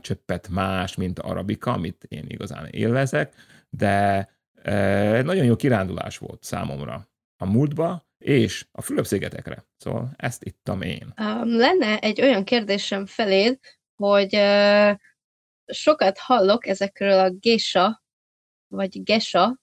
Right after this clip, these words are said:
Speaker 2: fajtájú kávékról. Ö, ők is egy, ö, különböző fajba tartoznak, tehát, hogy van a, a Liberica, az Arabica, a Robusta, és van külön egy gésa, vagy az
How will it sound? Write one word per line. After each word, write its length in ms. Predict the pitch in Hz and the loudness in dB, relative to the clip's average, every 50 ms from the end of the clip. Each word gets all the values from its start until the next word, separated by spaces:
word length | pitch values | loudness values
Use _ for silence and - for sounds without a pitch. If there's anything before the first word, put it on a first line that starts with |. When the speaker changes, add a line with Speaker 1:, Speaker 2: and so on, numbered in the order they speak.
| _ _ | _ _
Speaker 2:
fajtájú 680 | _ - 190 196 196 - - 185 185 185 180 175 180 - | _ 0 0 0 0 0 0 2 2 2 2 0 -2 -4
kávékról. 880 | - - 196 196 180 170 160 165 170 - - - 185 185 196 240 302 302 - - - - - - - _ _ _ | -2 0 2 2 2 2 0 -2 -4 -4 -2 0 2 4 6 4 4 2 0 -8 -20 -20 -20 -20 -20 _ _ _
Ö, 400 | - 202 196 190 185 190 185 - | 0 4 6 6 8 8 6 6
ők 240 | - 202 208 214 - | 4 2 2 2 2
is 200 | 285 262 - - | 0 2 4 2
egy, 240 | 254 240 220 220 233 | 2 2 2 2 2
ö, 120 | 220 220 | 2 2
különböző 680 | 220 - - 220 208 208 202 214 214 247 240 240 240 226 | 0 -2 -4 -4 -2 -2 -2 -2 -2 -2 0 0 0 -2
fajba 440 | 220 - - 208 190 190 185 185 196 | -2 -2 0 2 4 4 4 2 -2
tartoznak, 600 | - 214 208 214 - - 269 247 - 196 190 - | -2 -2 -4 -2 0 -2 -2 0 -2 -4 -6 -4
tehát, 380 | _ 190 190 202 190 196 - - | _ -4 -2 -2 -2 -4 -4 -4
hogy 220 | - 202 190 185 - | -4 -4 -4 -2 -2
van 220 | - 220 202 196 | 0 0 0 0
a, 420 | 190 185 185 185 185 185 185 - | -2 -2 0 2 2 2 0 0
a 100 | - 180 | 0 -2
Liberica, 760 | 175 180 214 233 226 240 233 226 233 - _ - 214 214 214 214 | 0 0 0 0 0 0 0 0 0 -2 _ 0 2 2 2 2
az 240 | 214 - - - | 0 -4 -8 -2
Arabica, 680 | - 190 196 208 208 202 202 196 - _ 190 190 196 196 | 0 2 2 2 0 0 -4 -8 -4 _ 4 4 4 4
a 140 | 190 - 190 | 4 2 0
Robusta, 680 | 185 185 185 196 208 202 190 - - - 202 196 190 196 | 2 2 0 0 -4 -8 -10 -8 -2 2 4 4 4 4
és 180 | 196 190 - | 2 0 -4
van 160 | - 202 220 233 | -6 -6 -6 -6
külön 320 | - - 214 202 214 233 | -6 -4 -2 0 0 2
egy 160 | 233 208 185 | 0 0 0
gésa, 440 | - - 180 185 196 - - 294 294 - | 2 2 2 2 0 0 -2 -2 0 0
vagy 280 | 311 302 277 - - - | 0 -2 -2 -2 -8 -6
az 320 | - - 226 208 196 - | -2 0 0 0 -2 -6